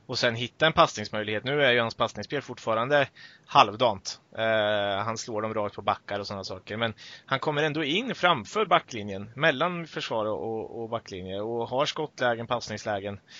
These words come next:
Eh, vi har inte sett oss skapa de här chanserna ens i år. Eh, och, och lite som du har sagt innan, Adam, med det här att vi, olika uppställningar och så, att vi, den här matchen,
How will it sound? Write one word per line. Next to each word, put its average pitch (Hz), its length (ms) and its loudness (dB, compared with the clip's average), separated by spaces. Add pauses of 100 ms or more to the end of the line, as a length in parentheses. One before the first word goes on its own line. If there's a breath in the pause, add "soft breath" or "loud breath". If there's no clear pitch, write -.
(480 loud breath)
Eh, 76 300 -8
vi 110 60 -8
har 127 100 -2
inte 165 160 -8
sett - 400 0
oss 135 120 -4
skapa - 540 4
de 123 120 0
här 170 220 4
chanserna 104 520 2
ens 95 360 -8
i 95 100 -10
år. 85 240 -8 (920 soft breath)
Eh, 90 420 -8
och, 123 460 -6
och 123 220 2
lite 131 220 0
som 127 120 -6
du 156 80 0
har 170 100 4
sagt 127 240 0
innan, 127 220 -2
Adam, 101 320 0 (540)
med 135 380 6
det 120 60 2
här 101 200 2
att 98 240 -2
vi, 98 240 -6
olika 101 300 -8
uppställningar 101 440 -6
och 127 60 -6
så, 101 200 -6
att 101 180 -4
vi, 107 160 -4 (720 loud breath)
den 123 160 -2
här 143 160 8
matchen, 113 600 2